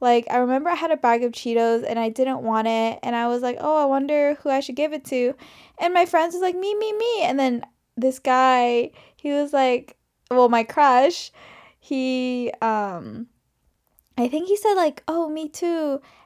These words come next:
And then I gave it to him and I was like, "I like you." <laughs> Oh my gosh, elementary Lena was so, so, so silly, but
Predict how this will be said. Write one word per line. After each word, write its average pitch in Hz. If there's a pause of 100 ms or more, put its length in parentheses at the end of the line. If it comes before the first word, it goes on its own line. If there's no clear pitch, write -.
And 294
then 311
I 302
gave 285
it 311
to 339
him 302
and 269
I 269
was 294
like, 294
"I 277
like 247
you." 294 (260)
<laughs> 370 (1500)
Oh 370
my 359
gosh, 311
elementary 330
Lena 294
was 277
so, 392
so, 311
so 262
silly, 240
but 226